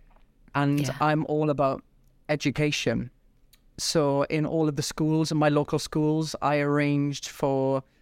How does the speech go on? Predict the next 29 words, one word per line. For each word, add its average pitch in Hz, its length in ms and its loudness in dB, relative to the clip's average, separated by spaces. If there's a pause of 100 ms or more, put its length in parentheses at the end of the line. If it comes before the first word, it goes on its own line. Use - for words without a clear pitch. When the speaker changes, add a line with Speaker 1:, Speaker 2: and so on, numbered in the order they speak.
(120)
Speaker 1:
uh, 135 260 2
all 156 260 2
of 139 140 -4
the 151 260 0
emergency 143 640 -2
Pride 156 460 2
vehicles 160 720 -2 (120)
to - 100 -12
come 147 200 0
and 143 80 0
visit, 156 520 -2 (100)
and 135 200 2
they 135 100 2
did 131 200 0
diversity 135 580 0
talks. - 680 -4 (540)
Um, 139 280 2 (300)
they're 180 100 4
now 185 260 4
devising 160 720 2 (120)
animations. 156 1080 0 (840)
Uh, 143 100 0
so 139 160 0
they 135 220 4
are 131 100 2 (200)
designing 139 420 2
their 127 100 2
own 120 80 0
storyboards, 185 960 0